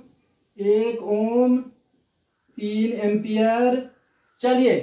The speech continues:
अब देखिए यहाँ आपका एक concept और आता है। आप लोग को हम बताए थे, current electricity जब बता रहे थे, तो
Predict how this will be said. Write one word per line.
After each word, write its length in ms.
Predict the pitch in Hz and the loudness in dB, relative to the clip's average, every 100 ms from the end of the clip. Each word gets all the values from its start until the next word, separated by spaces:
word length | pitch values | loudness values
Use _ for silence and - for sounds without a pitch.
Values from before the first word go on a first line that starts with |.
| - _ _ _ _ - | -6 _ _ _ _ -2
अब 260 | 269 285 | 0 0
देखिए 340 | 294 277 269 269 | 0 0 0 0
यहाँ 320 | 254 254 254 | 2 2 0
आपका 220 | 247 254 | 0 0
एक 240 | 247 247 247 | 2 0 0
concept 480 | 233 226 233 240 - | -4 -2 -2 -2 -4
और 340 | - 240 302 | -6 4 4
आता 300 | 285 247 240 | 4 0 -2
है। 520 | 214 220 254 285 277 - _ _ _ | 0 2 2 0 -2 -12 _ _ _
आप 180 | 202 226 | -12 -4
लोग 140 | 247 254 | -2 0
को 60 | |
हम 120 | 262 247 | 0 0
बताए 440 | 226 226 226 262 | 0 0 0 0
थे, 280 | 262 262 269 | 2 2 2
current 320 | 269 240 254 | 0 0 0
electricity 800 | 240 233 226 - 240 - 226 247 262 | 0 -2 -4 -4 -6 -6 -8 -4 0
जब 160 | 262 | 0
बता 320 | 240 240 220 214 | 0 0 2 2
रहे 180 | 202 196 | -2 -4
थे, 360 | 202 247 277 | 0 2 2
तो 1200 | 302 294 _ _ _ _ _ - 247 277 269 - | 0 -8 _ _ _ _ _ -6 0 2 0 -6